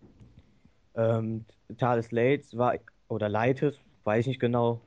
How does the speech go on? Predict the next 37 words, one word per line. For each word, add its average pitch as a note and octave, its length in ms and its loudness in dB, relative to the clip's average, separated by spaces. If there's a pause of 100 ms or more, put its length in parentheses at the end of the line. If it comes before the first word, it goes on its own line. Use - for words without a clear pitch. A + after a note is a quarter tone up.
(340)
Brasilianer, G#2 640 -2 (240)
brasilianische G#2+ 600 -2
Aussprache G#2+ 420 -2
ist G#2+ 100 -10
ja G2 140 -6
oft A#2 240 -4
etwas A2+ 320 -4
anders, A#2 440 -2 (600)
ähm, A2+ 480 2 (720)
ha-, A2 140 -2
war A2 140 0
auch B2+ 220 0
bereits D3 340 0
im C#3+ 100 -6
Titelkampf, D3 640 -2 (400)
im A2+ 280 -4
Middleweight-Titelkampf C3+ 1120 0
gegen A#2 180 -6
Anderson A2 360 -2
Silva B2+ 420 0
und A2 220 -2
war A2 80 2
auch G#2+ 100 0
der A2 140 0
Erste, A#2 280 0
der G#2 200 2
es - 80 -8
erstmals A2+ 480 -2
in, G2+ 220 -8 (580)
durch A2+ 160 -2
die A2 80 -4
volle A2+ 260 0
Distanz A2 400 -2
geschafft C3+ 380 -2
hat C3 100 2
gegen B2+ 180 0
Silva. B2 480 2